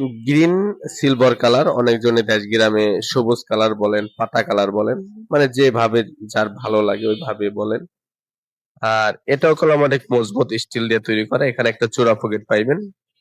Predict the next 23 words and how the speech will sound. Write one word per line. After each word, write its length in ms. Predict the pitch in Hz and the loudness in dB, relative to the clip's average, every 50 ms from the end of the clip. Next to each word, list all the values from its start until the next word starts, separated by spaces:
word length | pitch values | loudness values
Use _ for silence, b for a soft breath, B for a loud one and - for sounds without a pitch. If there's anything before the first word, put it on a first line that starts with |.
| _ _ _ _ _ _ _ _ _ _ _ | _ _ _ _ _ _ _ _ _ _ _
আর 200 | - 131 120 120 117 - - | -4 -2 0 0 -2 -4 -2
এটার 300 | 139 156 - 175 160 147 135 | -2 0 0 0 0 0 -2
দাম 160 | 151 139 139 131 123 | -2 -2 -2 -2 0
পড়বে 240 | 139 135 127 139 131 | 0 2 2 2 2
মাত্র 340 | 127 131 131 127 _ - 139 131 | 2 2 0 -2 _ 0 0 0
সতেরো 420 | - - 151 139 - 170 156 156 | 0 0 -2 -2 0 0 0 0
হাজার 300 | 131 123 113 104 113 107 - - | 0 0 0 0 0 0 0 -2
টাকা। 240 | 110 104 - 110 123 120 _ _ _ _ _ _ _ - | -4 -4 -4 -8 -10 -10 _ _ _ _ _ _ _ -12
সতেরো 380 | - - 139 - - 170 170 165 | -6 -4 -4 0 0 0 0 2
হাজার 260 | 160 156 143 156 147 - | 0 0 0 0 0 2
টাকা 140 | 151 139 143 135 | 2 2 2 2
একটা 200 | 127 - - 127 | 0 2 2 2
ওয়াল 240 | 113 113 120 131 135 | 4 4 2 2 0
শোকেস 280 | - 160 139 156 139 - - | -2 -4 -2 -2 -2 0 2
পাইতেছেন 360 | 131 127 127 131 120 127 117 | 0 2 0 -2 -2 0 0
আপনারা। 360 | 113 113 - 120 110 120 135 180 - _ _ _ _ _ _ _ _ _ - | 0 0 0 0 0 2 0 -2 -4 _ _ _ _ _ _ _ _ _ -2
অনেক 220 | 127 143 147 139 123 123 - | 0 2 2 2 0 -2 -8
ভালো 280 | 120 117 117 127 143 143 | -4 -2 0 2 2 2
মানের 360 | 147 143 135 135 131 127 117 | 4 2 2 2 2 2 0
স্টিল, 280 | - - - 143 143 143 127 113 | -2 -4 -4 -4 -4 -4 -4 -2
জাপানি 520 | - 123 110 - - 135 127 127 127 123 | -2 -2 -2 0 -2 0 2 2 0 0
স্টিল 260 | - - - 135 127 | 0 -2 0 2 2
এবং 180 | 123 117 117 | 2 2 2